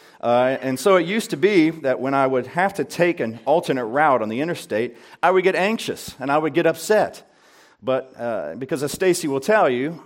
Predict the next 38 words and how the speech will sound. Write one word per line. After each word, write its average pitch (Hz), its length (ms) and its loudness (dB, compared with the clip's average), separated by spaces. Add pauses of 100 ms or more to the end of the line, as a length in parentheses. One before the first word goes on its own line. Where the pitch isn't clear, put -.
(120)
I 143 200 0
don't 147 200 -2
like 139 240 -2
to 139 80 -12
be 123 140 -8
late 123 380 -2
for - 180 -10
anything. 123 560 -6 (340)
Neither 156 300 -4
of 113 80 -4
us 107 180 -6
do. 82 260 -14 (720)
But 135 260 2
over 190 320 6
time, 160 680 0 (100)
I 156 120 0
have 147 360 -2
gradually 170 500 0
come 151 280 -4
to 139 60 -4
understand 131 920 -6
that 104 260 -8
alternate 135 560 -4
routes 110 640 -8 (260)
and 135 240 -4
detours 107 720 -8 (180)
and 113 220 -8
flat 127 300 -2
tires 107 560 -6
and 80 180 -16
breakdowns 104 880 -6 (320)
are 107 140 -2
actually 120 580 -4
a 101 80 -8
part 107 460 -4
of 92 160 -18
God's 101 420 -6
divine 92 720 -12